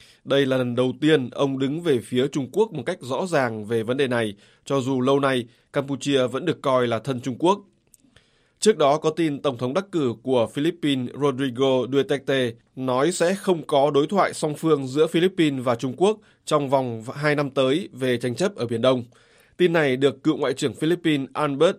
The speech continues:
Del Rosario nói với báo chí hôm mười bảy tháng sáu.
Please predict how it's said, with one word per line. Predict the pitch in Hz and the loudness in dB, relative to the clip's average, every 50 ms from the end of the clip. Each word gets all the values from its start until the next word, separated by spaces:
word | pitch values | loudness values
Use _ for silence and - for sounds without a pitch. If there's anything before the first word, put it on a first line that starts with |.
| - - | -4 0
Del | 143 143 135 135 131 127 131 | 2 4 4 4 2 2 0
Rosario | 139 131 - 151 135 135 139 135 131 127 120 113 - _ _ _ - | -2 -2 0 0 0 2 2 2 2 2 0 -2 -6 _ _ _ -6
nói | 117 123 135 135 | -2 -2 0 0
với | 147 143 | 0 2
báo | 131 131 135 131 | 2 2 2 0
chí | - 131 127 131 147 | -4 -2 0 0 0
hôm | 180 175 160 147 139 135 127 123 117 | 0 0 0 0 0 0 -2 -6 -6
mười | 131 131 135 139 131 127 | -6 -4 0 2 2 2
bảy | 131 131 110 | 2 2 0
tháng | - 120 120 | 0 -4 -4
sáu. | - 123 113 120 131 160 | 0 0 2 2 0 -2